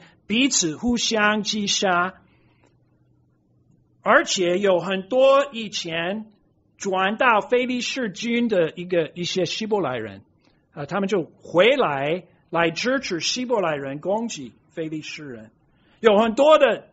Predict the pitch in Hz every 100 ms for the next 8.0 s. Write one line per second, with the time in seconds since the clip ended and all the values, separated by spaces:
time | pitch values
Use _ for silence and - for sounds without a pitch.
0 | - 208 202 - 175 196 208 185 185 226
1 | 262 277 277 254 220 175 190 190 208 262
2 | 269 214 196 247 233 202 165 175 - 240
3 | 262 247 185 180 220 196 - 302 320 196
4 | 156 160 214 - - - - 202 202 208
5 | - 208 - 220 185 185 180 180 233 294
6 | 302 214 143 - _ _ _ _ _ _
7 | - 196 208 170 143 151 165 143 110 98